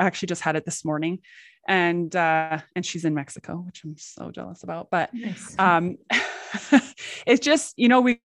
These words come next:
Speaker 1: go over the, all the things we do. S-, we talk about strategies. And like I said, like,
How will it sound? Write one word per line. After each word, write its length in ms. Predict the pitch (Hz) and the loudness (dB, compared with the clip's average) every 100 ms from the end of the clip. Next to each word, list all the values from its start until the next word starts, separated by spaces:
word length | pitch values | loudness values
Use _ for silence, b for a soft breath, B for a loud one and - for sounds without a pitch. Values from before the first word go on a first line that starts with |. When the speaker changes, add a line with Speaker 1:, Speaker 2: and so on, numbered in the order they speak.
| - | -2
Speaker 1:
go 180 | 240 262 | 2 4
over 200 | 277 269 | 4 0
the, 80 | |
all 160 | - 214 | 2 0
the 80 | 226 | 0
things 360 | - 196 233 | -6 -6 -6
we 120 | 190 180 | -6 -4
do. 120 | 185 | -4
S-, 240 | 180 - - | -6 -12 -6
we 160 | 185 | -6
talk 300 | - 175 175 | -2 -4 -2
about 200 | 180 170 | -2 -4
strategies. 720 | - 269 277 269 269 262 262 | -2 2 2 2 0 0 -2
And 160 | 254 190 | -4 -2
like 160 | 180 180 | -2 -4
I 60 | |
said, 260 | 180 196 190 | -4 -2 0
like, 220 | 170 156 | -2 -2